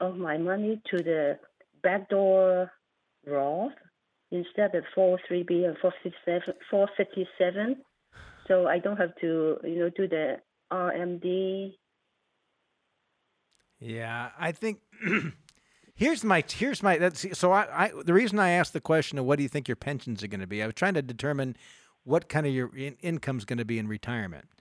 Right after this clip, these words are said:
Speaker 2: So let's set aside state income taxes for a moment. That's a big set aside, but we're setting that aside for a moment. From just a federal standpoint, y-, y-, y-, y-, your, your income is not, it's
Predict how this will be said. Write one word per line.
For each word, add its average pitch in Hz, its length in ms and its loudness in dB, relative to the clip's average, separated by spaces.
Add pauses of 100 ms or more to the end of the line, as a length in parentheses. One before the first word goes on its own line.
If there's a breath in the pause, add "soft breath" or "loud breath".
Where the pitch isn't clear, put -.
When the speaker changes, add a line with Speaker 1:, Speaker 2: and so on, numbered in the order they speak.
(400)
Speaker 2:
So 165 260 6
let's 208 340 4 (120)
set 208 280 4
aside 147 480 4
state 151 320 0
income 110 320 -4
taxes - 400 -12
for - 140 -16
a - 40 -20
moment. - 320 -14 (380)
That's 107 160 -12
a 110 40 -8
big 98 180 -10
set 101 200 -8
aside, - 320 -14
but 104 120 -18
we're 98 60 -12
setting - 260 -8
that 90 100 -10
aside 87 340 -12
for - 80 -18
a 82 40 -16
moment. - 300 -16 (440 soft breath)
From 165 260 2
just 190 240 0
a 170 100 4
federal 226 580 2
standpoint, 123 840 -6 (2000)
y-, 165 200 -14
y-, 156 160 -12
y-, 165 120 -12 (100)
y-, 175 180 -12
your, 165 200 2
your 175 140 6
income 226 340 4
is 139 100 2
not, 180 240 4 (160)
it's 160 180 -2